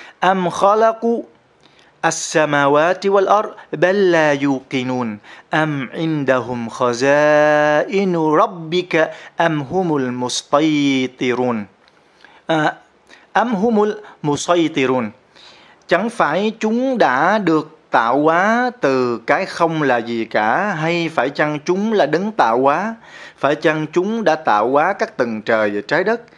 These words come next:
Không, chúng không có niềm tin vững chắc vào điều đó. Chương năm mươi hai, At-Tur, câu ba mươi lăm đến câu ba mươi sáu. Thứ hai, đó là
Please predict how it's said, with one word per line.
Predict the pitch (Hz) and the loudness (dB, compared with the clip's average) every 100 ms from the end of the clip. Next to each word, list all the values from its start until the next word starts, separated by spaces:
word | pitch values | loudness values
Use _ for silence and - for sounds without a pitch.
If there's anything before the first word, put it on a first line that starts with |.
| _ | _
Không, | - 143 135 123 - - | -4 0 0 -2 -16 -6
chúng | 165 175 202 226 | -4 -2 -4 -6
không | - 147 139 - | -2 -2 -2 -2
có | 170 | -2
niềm | 143 113 98 | -2 -6 -8
tin | 90 120 117 110 | -8 -6 -6 -6
vững | 107 104 139 | -8 -10 -6
chắc | 196 202 143 123 | -4 -4 -8 -2
vào | 117 98 95 | 0 0 -4
điều | 107 95 | -6 -4
đó. | 95 123 185 185 - - _ | -2 -4 -8 -16 -20 -20 _
Chương | - 156 139 | -2 -2 0
năm | 135 | -4
mươi | 127 | -4
hai, | 131 131 127 | -2 -2 -4
At-Tur, | 147 - - 180 190 _ - - - | -8 -8 -2 -2 -2 _ -20 -20 -2
câu | 139 131 | 0 2
ba | 127 | 0
mươi | 120 | 0
lăm | 117 113 | -2 -4
đến | 127 | -8
câu | 117 | -4
ba | 110 | -4
mươi | 104 | -4
sáu. | 101 104 151 202 _ _ _ _ _ _ _ _ _ _ - _ _ _ _ _ _ _ _ - | -4 -4 -4 -6 _ _ _ _ _ _ _ _ _ _ -20 _ _ _ _ _ _ _ _ -8
Thứ | 233 | -2
hai, | 196 202 208 180 - - - | 0 0 0 -4 -12 -10 0
đó | 247 | 2
là | 202 | 2